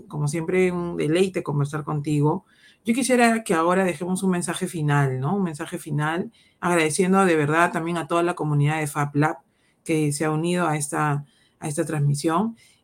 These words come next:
y un mensaje final a todo nuestro, nuestra sociedad, ¿no? A toda América Latina y a todo el mundo en sí,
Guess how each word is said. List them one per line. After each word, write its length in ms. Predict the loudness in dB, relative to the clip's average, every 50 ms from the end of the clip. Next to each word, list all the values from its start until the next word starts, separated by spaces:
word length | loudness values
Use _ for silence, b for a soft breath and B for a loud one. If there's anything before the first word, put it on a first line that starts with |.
| b 0
y 340 | 2 4 4 4 4 4 6
un 100 | 6 6
mensaje 320 | 6 6 4 2 0 0
final 460 | 0 0 0 0 2 2 2 2 0 -2
a 160 | -4 -6 -4
todo 480 | -2 -2 0 2 2 2 2 0 0
nuestro, 560 | -2 -4 -4 -6 -6 -4 -4 -2 -2 -2 -2 -2
nuestra 300 | -4 -4 -6 -6 -8 -6
sociedad, 640 | -6 -4 -2 -2 0 2 4 4 6 4 4 2 -2
¿no? 340 | -6 -6 -4 -4 -4 -2 -2
A 120 | -4 -4
toda 380 | -4 -4 -2 -2 0 0 0 0
América 380 | -2 -4 -4 -6 -6 -6 -6 -6
Latina 500 | -6 -8 -8 -8 -8 -6 -4 -4 -4 -4
y 60 | -4
a 80 | -4
todo 120 | -2 0 0
el 120 | 2 4
mundo 300 | 4 4 4 4 2 0 0
en 140 | -4 -6
sí, 320 | -6 -2 -2 -2 -2 -4